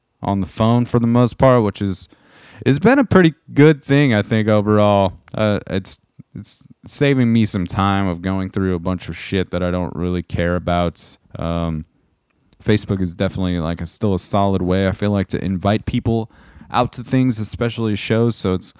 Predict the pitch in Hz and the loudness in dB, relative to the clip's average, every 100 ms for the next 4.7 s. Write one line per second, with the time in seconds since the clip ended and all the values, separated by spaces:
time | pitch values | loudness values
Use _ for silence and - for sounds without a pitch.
0 | _ _ - - _ _ _ _ _ _ | _ _ -20 -20 _ _ _ _ _ _
1 | _ _ - - 120 110 104 101 - 113 | _ _ -10 -2 -2 0 2 0 2 2
2 | 104 110 104 104 - 98 98 101 101 - | 2 0 0 0 -2 -2 0 0 0 -4
3 | 82 98 98 101 - 110 113 - 101 92 | -4 0 0 0 0 0 0 -2 0 0
4 | 90 107 101 95 - 98 | 0 0 2 0 2 0